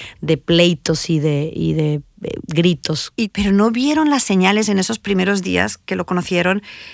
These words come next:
Speaker 2: ¿Nada los puso sobre aviso a tu familia, a ti, de que detrás del gran productor se escondía algo raro?
Speaker 1: Era un gran manipulador, María.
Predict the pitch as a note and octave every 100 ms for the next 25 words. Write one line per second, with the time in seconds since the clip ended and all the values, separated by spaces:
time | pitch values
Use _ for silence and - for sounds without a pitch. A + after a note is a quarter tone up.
0 | - G3 A3 C4 D4+ C4 - A3 C4+ B3+
1 | G#3 F3 E3+ F#3 A#3+ B3 A3 - F3 D#3+
2 | E3 G#3 G3+ D#3 F3+ G3 F3 - E3 E3
3 | - B3 A#3 A3 F#3+ F#3 G3 F3 F#3 F3+
4 | - - D3 D#3+ F3 _ _ - _ _
5 | _ - D#3+ D3+ F#3 B3+ C#4+ D#4 D#4+ -
6 | A3+ D4 F4+ D4 B3 D4 D4+ C4 B3 F3
7 | E3 F3 A3 A3 D#3+ D#3 D3